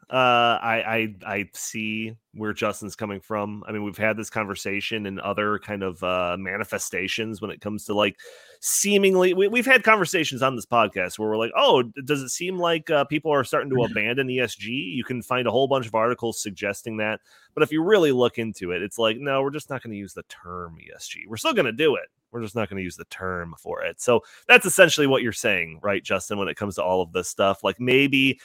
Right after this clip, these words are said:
Speaker 1: when you're at a surface level, the trend line looks like all this D E I stuff, it's gonna run its course or whatever. But if you actually look down into the kind of the structural,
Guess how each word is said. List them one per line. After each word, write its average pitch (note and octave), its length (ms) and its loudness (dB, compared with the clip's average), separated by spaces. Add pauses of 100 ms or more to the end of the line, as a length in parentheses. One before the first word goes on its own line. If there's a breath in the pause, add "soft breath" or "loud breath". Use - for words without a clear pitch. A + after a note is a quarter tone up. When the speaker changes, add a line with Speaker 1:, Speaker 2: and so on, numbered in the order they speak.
(200 loud breath)
Speaker 1:
when A#2+ 100 -2
you're B2+ 100 6
at B2 120 6
a G#2 80 0
surface G3+ 460 6
level, G#2+ 380 6
the G#2 100 -4
trend A2+ 260 0
line G#2+ 260 0
looks G#2+ 240 -2
like G2+ 140 0
all G2+ 140 2
this G2+ 160 -4
D G#2 320 -6
E G2+ 40 -2
I F#2+ 160 0
stuff, F#2+ 380 -2
it's F#2 100 -16
gonna F#2+ 180 -6
run G2 200 -2
its - 160 -8
course F#2 400 -4
or G2+ 60 -2
whatever. F#2 380 -2
But F2+ 120 -8
if F#2 100 -8
you A#2+ 80 2
actually B2 320 2
look A2+ 220 -2
down G#2+ 220 -2
into F#2 120 -12
the F#2 80 -12
kind G2+ 160 -10
of E2 60 -12
the F#2 80 -16
structural, A#2 880 0